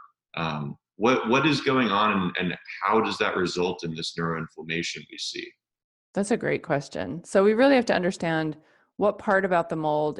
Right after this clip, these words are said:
Speaker 2: is affecting the neurology, and it's these toxins that mold emits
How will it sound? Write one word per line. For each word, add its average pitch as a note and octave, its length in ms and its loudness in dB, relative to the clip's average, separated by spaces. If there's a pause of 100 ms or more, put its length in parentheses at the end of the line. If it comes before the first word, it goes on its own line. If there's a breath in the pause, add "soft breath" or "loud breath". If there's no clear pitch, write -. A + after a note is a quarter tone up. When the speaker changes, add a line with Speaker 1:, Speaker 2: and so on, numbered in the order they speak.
(120)
Speaker 2:
is D3+ 500 -4
affecting D#3+ 460 -6
the D#3+ 80 -2
neurology, D#3 760 0
and E3 220 -4
it's D#3+ 220 -6
these D#3+ 480 -2
toxins A3 640 0
that D#3+ 140 -2
mold D#3+ 380 2
emits - 680 -4